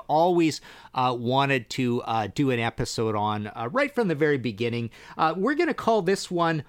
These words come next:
Off the Deep Purple End. This is episode thirty-four, so Off the Deep Purple End. So what is this all about? I know I've alluded to it in the past, um, but we are going to explore in detail here. What I al-, what I always found amusing, fascinating,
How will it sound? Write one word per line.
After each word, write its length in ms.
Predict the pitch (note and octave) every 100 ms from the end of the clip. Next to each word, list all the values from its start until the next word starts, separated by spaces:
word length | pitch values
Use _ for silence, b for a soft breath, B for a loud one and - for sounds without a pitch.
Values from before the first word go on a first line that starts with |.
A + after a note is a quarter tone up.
| b b -
Off 320 | D#3+ F3+ -
the 100 | F3
Deep 320 | A#2 D3+ D3+
Purple 420 | - C#3 - G2 F2
End. 280 | C#2+ C#2+ -
This 200 | A2+ -
is 120 | G#2+
episode 440 | C3+ - - C3 -
thirty-four, 640 | D3 C3+ A#2+ - G3 C4
so 220 | - E3 G3+
Off 300 | C4 - -
the 80 |
Deep 300 | E3 E3+ E3+
Purple 340 | - D3 G#2 F#2+
End. 160 | E2
So 160 | - G#3
what 180 | B3 A#3
is 140 | F#3
this 220 | D#3 -
all 160 | B2 G#2
about? 300 | E2+ D#2 D2 _ B B B
I 120 | F3+
know 200 | G#3 A#3
I've 120 | A3+ G3
alluded 460 | F3+ F3+ F3 C3+
to 160 | - D3
it 80 | C3+
in 120 | A#2
the 80 | G#2
past, 480 | - F3+ F#3 - - B B
um, 220 | C#3 B2
but 180 | C#3 D#3+
we 140 | E3+
are 100 | E3
going 320 | - D3 D3
to 300 | - D3+ C3+ C3
explore 720 | C3 - - C3+ C3 B2+ - _ _ _ _ - - -
in 180 | F#3 D#3+
detail 480 | E3 D#3 - B2 F#2
here. 240 | G#2+ E2 - B B
What 240 | F#3 C#4 E4+
I 240 | E4+ D4+
al-, 300 | F3 G#3 G#3 -
what 200 | D#3+ A#3+
I 100 | B3
always 380 | E3+ G3+ G#3 -
found 400 | F#3+ E3+ E3+ -
amusing, 760 | C#3 C3+ C#3 D3+ E3 D3+ D3 C#3
fascinating, 800 | - C#3+ C#3+ - D3 C3+ C3 B2+